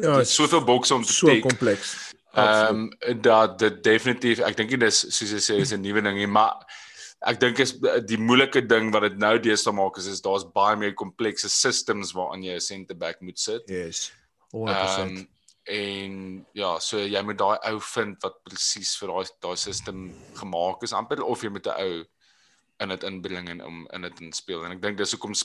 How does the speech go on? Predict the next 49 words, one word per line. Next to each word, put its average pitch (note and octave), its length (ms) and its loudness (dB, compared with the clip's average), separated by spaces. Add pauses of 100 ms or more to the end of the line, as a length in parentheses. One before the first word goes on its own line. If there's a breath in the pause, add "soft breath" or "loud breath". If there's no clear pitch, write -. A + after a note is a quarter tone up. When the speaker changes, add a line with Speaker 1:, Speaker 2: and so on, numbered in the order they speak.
(120)
Speaker 2:
baie F#2+ 220 4
spelers G2+ 320 -4
nogal G2+ 200 0
lank F#2+ 260 0
vat. G#2+ 160 2
Dis F#2+ 140 -2
hoekom A#2 220 -2
ek G#2+ 80 -2
actually A2 320 -2
baie F#2+ 260 2
impressed G2+ 420 -2
is F#2+ 100 -2
met G2 100 0
daai F#2 160 6
Gabriel F#2 520 6
wat F#2 140 2
Arsenal G2 380 4
gesign F2 400 0
het, D2+ 160 -8 (420 loud breath)
want F#2+ 160 0
hy F2+ 80 6
het G2 80 4
Speaker 1:
Ja, A#2 80 4
Speaker 2:
in, A2+ 60 4
Speaker 1:
dat G#2 180 0
klopt. G#2 240 2
Speaker 2:
hy G2+ 100 6
het G#2+ 120 0
in A2 60 6
daai G#2+ 120 6
system A2+ 360 2
ingekom G2+ 540 -2
en F#2+ 80 -4
baie F2+ 220 4
vinnig F#2 240 -4
aangepas. A2 720 2 (560 loud breath)
En, G2 520 0
ehm, F#2 500 -2 (220)
hy F#2+ 220 6
is, - 320 2 (400)
hy G2 100 4
is F#2+ 80 2
seker A#2 180 4
die A2+ 120 8
ou A2 160 6
wat G#2 160 4 (260)
eerste A2+ 400 4
op G#2 160 2
die G#2 340 0